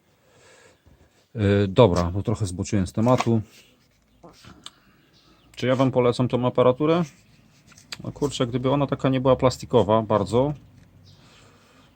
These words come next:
no to by było w ogóle super, nie? Tak w skali od jeden do sześć ja bym jej dał cztery. Nie ma wyświetlacza, także no nie widzimy tutaj żadnych, y, opcji, nie ma tu w ogóle jakichś dużo opcji ustawiania. Tu wam jeszcze tylko pokażę, o.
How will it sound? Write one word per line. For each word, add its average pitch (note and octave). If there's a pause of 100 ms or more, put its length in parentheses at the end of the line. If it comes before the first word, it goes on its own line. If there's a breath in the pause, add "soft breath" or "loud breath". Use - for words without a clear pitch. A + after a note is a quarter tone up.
(140)
no D#3+
to -
by D#3
było D3
w B2
ogóle F2+
super, E2+
nie? E2+
Tak -
w -
skali A2
od F#2+
jeden G#2+
do G2
sześć -
ja G2+
bym G2+
jej F2+
dał E2+ (1600)
cztery. D#2+ (520)
Nie F#2+
ma G2
wyświetlacza, G2+ (920 soft breath)
także E2+
no F#2
nie F2+
widzimy F#2+
tutaj F2
żadnych, E2+
y, E2
opcji, F#2+
nie G2
ma F#2
tu F#2
w E2+
ogóle F2
jakichś E2+
dużo F2+
opcji F2+
ustawiania. F2+
Tu -
wam F#2
jeszcze -
tylko -
pokażę, E2+
o. D#2